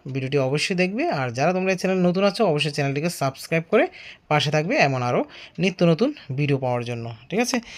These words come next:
প্রথম প্রশ্নটি দেখো, ভারতীয় রাজনীতিতে উনিশশো সাতষট্টি খ্রিস্টাব্দ পর্যন্ত কংগ্রেস দলের একাধিপত্যের চারটি কারণ উল্লেখ করো, অথবা লোকসভার প্রথম তিনটি নির্বাচন,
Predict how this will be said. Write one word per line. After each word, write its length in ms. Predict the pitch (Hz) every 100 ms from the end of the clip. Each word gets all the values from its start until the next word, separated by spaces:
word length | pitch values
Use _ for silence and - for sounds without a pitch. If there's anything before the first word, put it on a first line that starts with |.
| - _ _ - _
প্রথম 260 | 175 185 233
প্রশ্নটি 340 | 220 - 151
দেখো, 280 | 127 120 330 151
ভারতীয় 560 | 131 151 165 175 202 202
রাজনীতিতে 680 | 156 143 139 - - 151 240 - - - -
উনিশশো 520 | 175 170 175 - 208
সাতষট্টি 520 | - 147 - 170 170
খ্রিস্টাব্দ 380 | 196 190 214 202
পর্যন্ত 460 | 214 202 208 180 160
কংগ্রেস 400 | - 151 170 202
দলের 260 | 196 185 156
একাধিপত্যের 720 | 139 135 147 170 180 - 233
চারটি 340 | 233 127 123
কারণ 260 | 202 139 127
উল্লেখ 240 | 123 117
করো, 160 | - 113
অথবা 640 | - 127 143 254 156 165 247 - - -
লোকসভার 580 | 143 165 202 - 208 214
প্রথম 360 | 214 151 - 220
তিনটি 400 | 180 196 185 233
নির্বাচন, 500 | 196 156 135 156